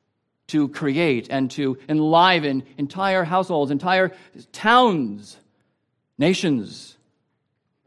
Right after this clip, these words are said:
But lying doctrine, deceptive doctrine, does the opposite. It brings death. It brings disease. It is disease that then permeates the whole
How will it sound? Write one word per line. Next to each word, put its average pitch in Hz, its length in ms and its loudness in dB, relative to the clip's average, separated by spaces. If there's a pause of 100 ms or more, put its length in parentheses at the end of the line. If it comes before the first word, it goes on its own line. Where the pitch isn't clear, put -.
(140)
But 220 220 0 (680)
lying 226 640 2
doctrine, 107 540 -4 (120)
deceptive 269 800 0
doctrine, 135 460 -2
does 233 160 -2
the 269 160 -4
opposite. 302 380 -4
It 214 120 -2
brings 247 400 0
death. 262 340 -6 (100)
It 170 100 -4
brings 240 480 -6 (220)
disease. 233 520 -4
It 262 120 -4
is 320 300 2
disease 131 520 -4
that 202 140 -6
then 214 240 -2 (580)
permeates 196 500 0
the 180 120 -4
whole 156 720 2